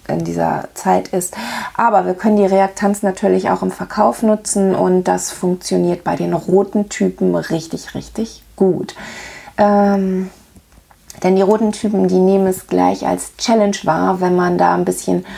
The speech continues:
stichelt und, äh, sie herausfordert und auch provoziert. Also zum Beispiel, „Hm, Herr Meier, ich weiß nicht, ob diese Wohnung wirklich was für Sie ist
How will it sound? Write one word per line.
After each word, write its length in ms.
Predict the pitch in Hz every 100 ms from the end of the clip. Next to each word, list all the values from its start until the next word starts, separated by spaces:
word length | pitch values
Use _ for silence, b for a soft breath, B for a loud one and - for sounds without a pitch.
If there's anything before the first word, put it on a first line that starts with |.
| B B B
stichelt 800 | - - 202 214 185 175 170 -
und, 400 | 170 175 170 -
äh, 200 | 175 165
sie 200 | - 202
herausfordert 1000 | 165 170 170 - - - 170 - 185 -
und 180 | - -
auch 200 | 175 -
provoziert. 840 | - 170 185 185 - - 190 - -
Also 220 | 85 170
zum 300 | - - -
Beispiel, 420 | 175 - - 180 185 B B B B B -
„Hm, 340 | 339 330 330 330 - _ - - B B -
Herr 160 | 240
Meier, 420 | 226 220 214 208 208
ich 140 | -
weiß 280 | 185 180 -
nicht, 260 | 196 -
ob 200 | - - -
diese 680 | 196 190 196 269 269 254 214
Wohnung 540 | 202 214 208 202 185
wirklich 340 | 214 233 220
was 240 | 202 196 -
für 220 | - 190
Sie 200 | 185 180
ist 320 | 180 185 -